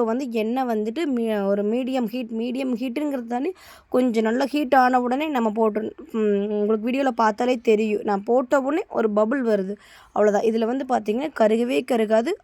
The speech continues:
தீயும் பார்த்தீங்கன்னா, இதுக்கப்புறம் நான் கம்ப்ளீட்டாகவே குறைச்சிட்டேன். ரொம்ப ஸ்லோவாக தான் எரியும். போட்டுட்டு ஒரு கலக்கு கலக்கிட்டு, வெந்தயத்தையும் குருமிளகையும் ஃபஸ்ட்டு போட்டு ஒரு மிக்ஸ் கொடுத்துட்டு,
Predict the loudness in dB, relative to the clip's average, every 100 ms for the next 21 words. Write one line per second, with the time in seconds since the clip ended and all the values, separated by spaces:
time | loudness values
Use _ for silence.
0 | _ -8 -6 -4 -2 -2 0 0 0 -2
1 | -4 -2 -4 -4 -4 -4 -2 -4 -4 -2
2 | 0 -2 -2 0 0 0 -2 -2 -4 -20
3 | -20 -4 -2 0 0 -2 0 0 2 2
4 | 2 2 0 -4 -8 -2 -2 -2 0 2
5 | 2 0 0 -2 -2 -2 -2 -2 -4 -2
6 | -2 0 0 0 0 0 -2 -4 -2 0
7 | 0 -2 -4 -8 -8 -4 -2 -2 -2 -2
8 | 0 0 -4 -6 -4 -4 -4